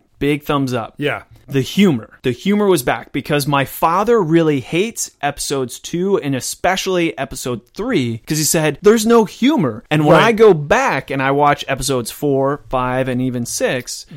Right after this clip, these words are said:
Speaker 2: The
Speaker 1: but
Speaker 2: zingers are there.
Speaker 1: they're there and it's character humor.
Speaker 2: Yes.
Speaker 1: It's not immature slapstick humor.
Speaker 2: It's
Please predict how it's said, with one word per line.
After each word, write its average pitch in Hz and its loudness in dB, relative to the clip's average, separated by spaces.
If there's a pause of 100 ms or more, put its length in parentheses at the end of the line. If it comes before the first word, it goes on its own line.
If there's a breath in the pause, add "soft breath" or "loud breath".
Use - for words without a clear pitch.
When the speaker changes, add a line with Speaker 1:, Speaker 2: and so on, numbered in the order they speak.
(160 loud breath)
Speaker 2:
The 156 -2
Speaker 1:
but 143 4
Speaker 2:
zingers 160 0
are 127 -6
there. 147 2
Speaker 1:
they're 160 6
there 202 4
and 160 2
it's 139 -2
character 208 -2
humor. 110 -6
Speaker 2:
Yes. 143 -2
Speaker 1:
It's - -4
not 180 2
immature 180 4
slapstick 160 -2
humor. 156 -2
Speaker 2:
It's 127 -6